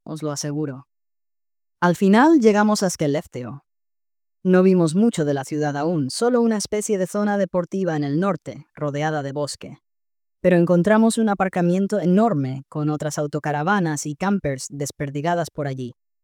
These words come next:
Gente corriendo, en bici, haciendo ejercicio como si no hubiera siesta.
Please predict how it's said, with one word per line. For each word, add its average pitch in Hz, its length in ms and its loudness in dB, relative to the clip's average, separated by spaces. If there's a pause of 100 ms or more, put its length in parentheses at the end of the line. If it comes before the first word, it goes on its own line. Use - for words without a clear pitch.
(160)
Gente 156 320 -2
corriendo, 160 760 2
en 139 160 0
bici, 160 400 -2
haciendo 160 300 -2
ejercicio 156 680 -4
como 151 200 -2
si 151 140 -4
no 151 100 0
hubiera 147 280 0
siesta. 131 520 -8